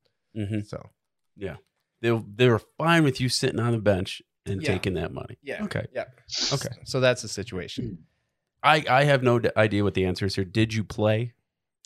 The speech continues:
Speaker 1: when
Speaker 2: I
Speaker 1: you were there?
Speaker 2: So most of the freshmen are on, like, this J V team. So you think college Saturdays? They, they all played on Saturdays. The varsity team,
Speaker 1: Mm-hmm.
Speaker 2: college Saturdays, or, uh, the J V team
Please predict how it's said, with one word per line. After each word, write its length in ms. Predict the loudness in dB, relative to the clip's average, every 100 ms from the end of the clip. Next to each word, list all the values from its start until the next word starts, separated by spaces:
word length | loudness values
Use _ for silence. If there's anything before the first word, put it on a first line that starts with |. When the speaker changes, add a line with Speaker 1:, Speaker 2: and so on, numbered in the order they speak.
| _ _ _
Speaker 1:
when 120 | 0 6
Speaker 2:
I 80 |
Speaker 1:
you 60 | 6
were 60 | 6
there? 180 | 2 -4 -8
Speaker 2:
So 460 | 2 6 6 4 -2 -16 -6
most 280 | -2 0 0
of 60 |
the 60 | -2
freshmen 420 | 2 0 0 -2
are 260 | 0 0 -2
on, 220 | -4 -4
like, 160 | -6 -8
this 180 | -12 -14
J 240 | -10 -10
V 180 | -10 -14
team. 380 | -10 -8 -8 -8
So 360 | -8 -6 -6 -8 _ _ _ _ _ _ _ _
you 140 | -10
think 300 | -4 -6 -6
college 440 | -4 -4 -4 -8 -20 _ _
Saturdays? 720 | -8 -6 -4 -6 -8 -10 -8 -8 -6
They, 180 | -4 -4
they 200 | -2 0
all 120 | 2 0
played 220 | 0 -2
on 120 | -2
Saturdays. 440 | -2 -2 -2 -4
The 80 | -4
varsity 380 | -2 -2 -2 -10
team, 260 | -6 -6 -6 -10 -16
Speaker 1:
Mm-hmm. 100 | -16 -16
Speaker 2:
college 320 | -2 0 2 0
Saturdays, 680 | 0 0 0 -2 -4 -6 _ _
or, 160 | 0 2 0 -2
uh, 220 | -2 -4
the 260 | -4 -4 -2
J 180 | -2
V 140 | -2 -4
team 320 | -4 -4 -6